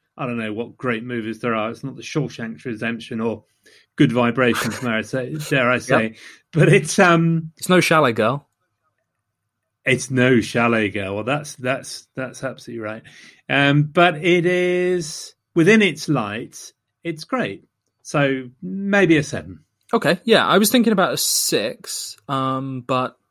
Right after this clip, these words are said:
Speaker 2: we're in the same position. And I guess for
Speaker 1: Yeah.
Speaker 2: history, I was thinking a one or a two.
Speaker 1: Ooh, you really went low. Uh, I mean, I went five just because it follows a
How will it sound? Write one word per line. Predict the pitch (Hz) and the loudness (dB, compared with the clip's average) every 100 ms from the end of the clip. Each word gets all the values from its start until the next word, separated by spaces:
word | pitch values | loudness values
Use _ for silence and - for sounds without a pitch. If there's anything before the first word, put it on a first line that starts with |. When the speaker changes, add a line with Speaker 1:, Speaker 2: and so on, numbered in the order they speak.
| - | -10
Speaker 2:
we're | 175 220 175 | 0 4 4
in | |
the | 135 | 2
same | - - 123 | -2 -4 -4
position. | 117 113 104 135 - - - | -4 -6 -6 -10 -12 -20 -6
And | 139 | -2
I | 143 | 2
guess | 170 - | 2 2
for | 160 143 - | 0 -2 -4
Speaker 1:
Yeah. | 202 | -6
Speaker 2:
history, | 92 139 135 135 131 131 - _ - | -4 0 2 2 0 -2 -6 _ -4
I | 143 | 0
was | 151 | 2
thinking | 190 160 | 2 2
a | 131 | 2
one | 120 123 | 2 0
or | 123 | 0
a | 113 | -2
two. | - 117 127 156 170 _ _ _ _ _ _ _ _ _ - - - | -4 -4 -2 -2 -6 _ _ _ _ _ _ _ _ _ -20 -6 6
Speaker 1:
Ooh, | 151 131 | 8 8
you | 131 | 6
really | 139 127 | 6 6
went | 117 113 | 4 0
low. | 107 110 101 _ _ - | -6 -8 -8 _ _ -2
Uh, | |
I | 139 147 156 156 | 2 4 4 2
mean, | 160 | 4
I | 165 | 6
went | 147 135 | 4 2
five | - 156 131 120 117 104 | 0 2 4 4 0 -2
just | 139 - | -6 -6
because | 135 - 139 127 135 | -6 -4 -4 -4 -4
it | 143 | -6
follows | - 202 170 143 143 | -2 2 4 4 2
a | 127 117 | -2 -4